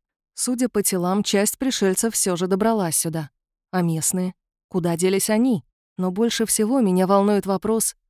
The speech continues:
здесь Картер или нет. Даже думать не хочу о том, что он мог пострадать.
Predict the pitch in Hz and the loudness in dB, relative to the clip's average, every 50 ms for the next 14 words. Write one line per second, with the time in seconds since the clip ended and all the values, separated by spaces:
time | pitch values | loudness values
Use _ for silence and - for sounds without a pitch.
0 | - - 185 165 165 185 220 269 269 - - - 185 170 165 165 - 175 165 175 | -6 -4 -4 -4 -2 -2 -2 -2 -2 -2 -4 -6 -6 -6 -6 -6 -4 -2 -2 0
1 | 180 190 208 220 240 254 233 160 - _ _ _ _ _ _ - 180 175 165 190 | 2 2 4 4 4 4 2 0 -2 _ _ _ _ _ _ -6 -4 -2 -2 -2
2 | 185 196 240 247 233 208 - 180 190 - 190 185 - - 190 180 180 - - 233 | 0 2 2 2 2 2 0 -2 -4 -2 -2 -4 -2 -2 -2 -2 -2 0 0 0
3 | 233 202 - - 180 185 185 185 180 175 _ - 180 - - 190 185 185 175 170 | 0 0 0 -2 0 0 0 0 0 -2 _ -6 -6 -6 -4 -4 -6 -4 -4 -4
4 | 156 139 - - | -6 -6 -10 -14